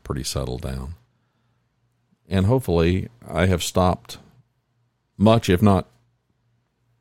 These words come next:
most of my foolishness. Truth is, I never did really feel too terribly foolish because I was that sober-minded kid.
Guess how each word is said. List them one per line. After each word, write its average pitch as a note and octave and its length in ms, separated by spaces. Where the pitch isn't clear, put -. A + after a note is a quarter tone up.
most C3 360
of D#2 120
my D2+ 160
foolishness. C#2+ 720
Truth - 260
is, D3 200
I B2 80
never G#2+ 220
did E2 180
really C#2+ 240
feel D2 420
too G#2+ 160
terribly D2+ 440
foolish E2 460
because D#2+ 540
I A2 220
was F#2 360
that E2 300
sober-minded D#2+ 840
kid. B1+ 420